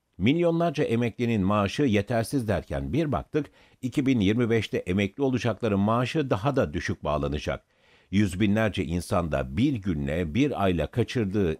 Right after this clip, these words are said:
emekliliğe yanıyor. Bunun için ayağa kalkılmaz mı? Sözü uzatmayalım. C H P'nin bir Ekim'deki tartışması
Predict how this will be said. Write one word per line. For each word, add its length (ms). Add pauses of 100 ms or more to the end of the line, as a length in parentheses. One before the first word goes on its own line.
emekliliğe 640
yanıyor. 440 (580)
Bunun 260
için 280
ayağa 360
kalkılmaz 640
mı? 160 (460)
Sözü 300
uzatmayalım. 640 (300)
C 220
H 40
P'nin 460
bir 100
Ekim'deki 580
tartışması 800